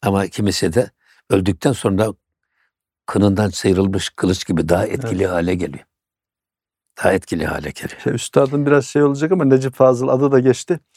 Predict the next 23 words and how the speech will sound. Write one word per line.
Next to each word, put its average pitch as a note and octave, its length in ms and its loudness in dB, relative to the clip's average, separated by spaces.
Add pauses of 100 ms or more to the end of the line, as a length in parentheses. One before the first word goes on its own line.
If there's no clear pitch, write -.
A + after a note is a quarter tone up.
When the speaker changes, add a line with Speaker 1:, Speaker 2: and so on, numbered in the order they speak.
(160)
Speaker 2:
"Siz," D3 300 0
diyor, C#3 200 8
"hayat C3+ 300 4
süren C#3 400 4
leşler. B2 380 4
Speaker 1:
Ya G2+ 180 0
sizi G2+ 300 -2
kim G#2+ 160 -4
Speaker 2:
Sizi F2 100 0
Speaker 1:
diriltecek? C#3 400 2
Speaker 2:
kim D3 100 2
diriltecek?" A2+ 420 2
Speaker 1:
Ya, - 360 -12
Speaker 2:
Yani - 160 -6
Speaker 1:
ya, C3 80 0
Speaker 2:
ad-, C3 100 2
Speaker 1:
ya. - 100 -8
Speaker 2:
hayatta C3+ 400 2
ama E3 240 -2
Speaker 1:
Tabii. G#2 260 -10
Speaker 2:
yani B2 260 -8
işte B2 300 -14 (280)
Speaker 1:
Evet. G#2 360 -4